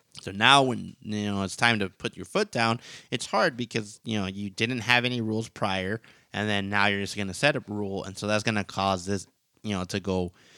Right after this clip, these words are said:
uh, to go crazy. So definitely, uh, more of an iRobot vibe,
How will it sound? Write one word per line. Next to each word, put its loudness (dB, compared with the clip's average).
uh, 4
to 0
go 4
crazy. 4
So -2
definitely, 4
uh, 6
more 6
of 6
an 4
iRobot 6
vibe, 6